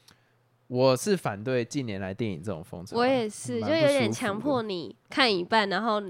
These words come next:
Speaker 2: 你就会想要继续去看那种感觉。
Speaker 1: 我觉得蜘蛛人那个勉强合理，因为它真的片长有点太长。可是汤姆克鲁斯这部真的有必要吗？<laughs> 你有我的那一段想，你下一集找游艇不，不会怎样？奇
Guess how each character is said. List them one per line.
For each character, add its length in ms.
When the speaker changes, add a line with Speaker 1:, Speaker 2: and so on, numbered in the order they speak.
Speaker 2:
你 100
就 140
会 100
想 200
要 200
继 220
续 340
去 140
看 300
那 80
种 120
感 280
觉。 260
Speaker 1:
我 100
觉 80
得 60
蜘 180
蛛 160
人 160
那 80
个 100
勉 200
强 180
合 100
理， 120
因 80
为 40
它 200
真 160
的 140
片 260
长 180
有 60
点 120
太 220
长。 320
可 100
是 280
汤 160
姆 60
克 100
鲁 80
斯 100
这 160
部 120
真 180
的 60
有 100
必 160
要 280
吗？ 100
<laughs> 160
你 80
有 160
我 120
的 260
那 80
一 40
段 160
想， 160
你 140
下 200
一 40
集 160
找 200
游 140
艇 180
不， 140
不 100
会 120
怎 240
样？ 180
奇 260